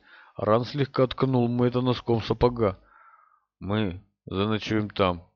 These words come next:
"Опять в сено, опять в стогу!" вздохнул Мэтт,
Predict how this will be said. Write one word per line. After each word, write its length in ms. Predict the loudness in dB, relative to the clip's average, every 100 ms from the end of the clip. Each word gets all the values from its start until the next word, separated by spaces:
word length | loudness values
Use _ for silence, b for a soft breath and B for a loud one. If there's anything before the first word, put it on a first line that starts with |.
| _ _ _ _ _ _ _
"Опять 800 | -2 -2 -2 _ 4 6 6 4
в 60 | -4
сено, 880 | -10 -10 -4 2 4 4 0 0 -2
опять 560 | -2 _ 6 8 8
в 40 | 4
стогу!" 880 | -10 6 8 8 4 4 10 10 10
вздохнул 640 | 8 4 0 2 2 2
Мэтт, 300 | 2 2